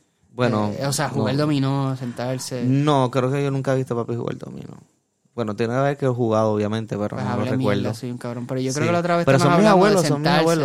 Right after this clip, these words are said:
Speaker 1: abuelos.
Speaker 2: sentarse
Speaker 1: Sí.
Speaker 2: a hablar y qué sé yo, y pues
Speaker 1: Sí.
Speaker 2: creo que pensé en eso. Anyways,
Speaker 1: Sí,
Speaker 2: hablé
Speaker 1: pero
Speaker 2: mierda.
Speaker 1: sí, eso, e-, eso es sí,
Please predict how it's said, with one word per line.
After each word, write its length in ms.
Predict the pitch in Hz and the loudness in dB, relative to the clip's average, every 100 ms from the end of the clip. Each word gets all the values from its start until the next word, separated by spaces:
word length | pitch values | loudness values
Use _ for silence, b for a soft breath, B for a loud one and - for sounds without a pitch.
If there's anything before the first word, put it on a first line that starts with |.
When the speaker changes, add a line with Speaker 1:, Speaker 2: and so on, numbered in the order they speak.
| 135 | 0
Speaker 1:
abuelos. 180 | 117 - | -4 -6
Speaker 2:
sentarse 440 | 131 127 135 127 | -6 -4 -2 -2
Speaker 1:
Sí. 60 | 151 | -2
Speaker 2:
a 60 | 143 | -2
hablar 480 | 139 147 147 143 | -2 0 0 -2
y 100 | 139 | -4
qué 120 | 135 131 | -6 -6
sé 160 | 143 | -4
yo, 240 | 139 143 139 | -2 -2 -4
y 260 | 123 98 | -4 -8
pues 180 | - 120 | -8 -8
Speaker 1:
Sí. 200 | - 127 | -2 0
Speaker 2:
creo 200 | 120 127 | 0 0
que 100 | 110 | -2
pensé 280 | 131 135 139 | -4 -4 -2
en 80 | 127 | -4
eso. 120 | 131 - B B - | -4 -12 B B 0
Anyways, 460 | 175 160 139 127 | 4 4 4 2
Speaker 1:
Sí, 60 | 127 | 2
Speaker 2:
hablé 180 | 131 135 | 4 6
Speaker 1:
pero 180 | 131 127 | 6 6
Speaker 2:
mierda. 40 | 127 | 4
Speaker 1:
sí, 180 | 151 | 4
eso, 280 | 185 127 156 | 6 4 2
e-, 180 | 131 131 | 2 0
eso 460 | - 127 151 151 139 | 2 0 2 2 2
es 680 | 127 135 147 147 139 135 127 | 0 0 0 0 0 -4 -6
sí, 100 | 127 | -8